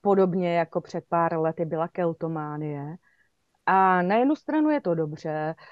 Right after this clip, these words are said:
protože vás tolik nevyčníváte, když si děláte to svoje,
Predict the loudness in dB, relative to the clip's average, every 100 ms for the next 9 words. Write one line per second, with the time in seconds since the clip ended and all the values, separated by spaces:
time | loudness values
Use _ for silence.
0 | -10 -6 -4 -2 0 2 2 0 -2 -4
1 | -4 -4 -6 -6 -8 -4 -2 0 0 0
2 | -2 -6 -6 -10 -8 -6 -4 -4 -6 -8
3 | -6 -4 -2 0 -2